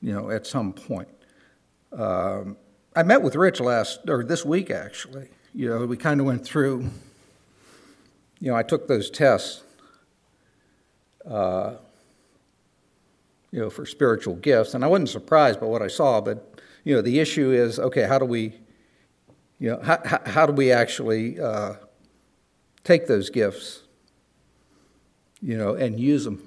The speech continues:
in, in some sort of kingdom-building way in this church? I'm a, I'm a huge believer,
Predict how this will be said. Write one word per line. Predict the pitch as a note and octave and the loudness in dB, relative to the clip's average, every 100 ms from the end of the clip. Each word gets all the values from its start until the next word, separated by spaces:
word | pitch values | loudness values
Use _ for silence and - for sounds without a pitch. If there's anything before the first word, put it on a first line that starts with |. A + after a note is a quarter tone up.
| - - | -14 -6
in, | A#2+ B2 | -6 -4
in | C3+ G#2+ | -4 -4
some | B2 | -6
sort | A#2+ B2+ | -6 -6
of | G#2 | -6
kingdom-building | - D3 B2 B2 B2+ A2 G#2 B2+ | -4 -2 -2 0 0 0 -2 0
way | B2+ A2+ F#2+ - - _ - | 2 2 -2 -8 -20 _ -6
in | D#3 C3+ | -2 0
this | A2 | -2
church? | - E3 G#2+ C#3+ | -2 0 0 0
I'm | D3+ | -2
a, | A2+ - | -2 -2
I'm | E3 | -2
a | C3+ | -2
huge | - - F3+ F#3+ F3+ B2 | -4 -6 2 4 4 0
believer, | - A#2+ B2 G2+ F#2 | -8 -4 -4 -4 -8